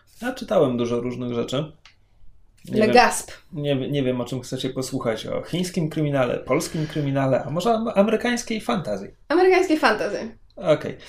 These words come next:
Speaker 1: E, przeczytałem, e, Na szkarłatnych morzach Scotta Lyncha, która jest drugim cy-, tomem cyklu o Loku Lamorze.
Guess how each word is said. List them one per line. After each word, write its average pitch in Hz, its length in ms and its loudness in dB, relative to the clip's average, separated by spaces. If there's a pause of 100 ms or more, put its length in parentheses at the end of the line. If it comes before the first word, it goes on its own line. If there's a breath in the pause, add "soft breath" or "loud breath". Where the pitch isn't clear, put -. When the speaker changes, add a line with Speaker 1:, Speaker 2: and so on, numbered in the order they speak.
(240 loud breath)
Speaker 1:
E, 151 240 2
przeczytałem, 190 840 2
e, 160 440 -6
Na 165 160 0
szkarłatnych 180 680 4
morzach 131 560 4
Scotta 139 320 0
Lyncha, 131 440 0
która 139 420 -4
jest 135 480 -2
drugim 185 460 0
cy-, 180 320 -2 (200)
tomem 170 460 2
cyklu 160 680 0
o 135 360 6
Loku 143 340 2
Lamorze. 139 640 4